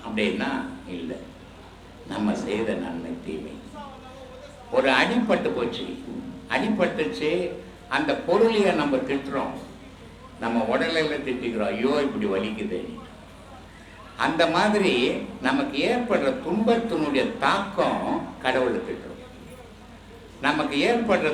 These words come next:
துக்கத்தினுடைய தாக்கம் விதியை திட்டுறோம். ஆனா இங்க விதிக்கோ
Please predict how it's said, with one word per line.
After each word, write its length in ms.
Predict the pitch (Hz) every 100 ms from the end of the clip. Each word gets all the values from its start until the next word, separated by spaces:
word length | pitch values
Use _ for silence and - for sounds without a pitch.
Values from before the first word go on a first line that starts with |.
| 131
துக்கத்தினுடைய 840 | 175 185 220 208 151 143 131 -
தாக்கம் 600 | 123 151 - 143 123 107
விதியை 360 | 104 107 117 107
திட்டுறோம். 520 | - - - 82 - - - 98
ஆனா 180 | 98 101
இங்க 200 | 98 87
விதிக்கோ 640 | 87 101 104 120 110 120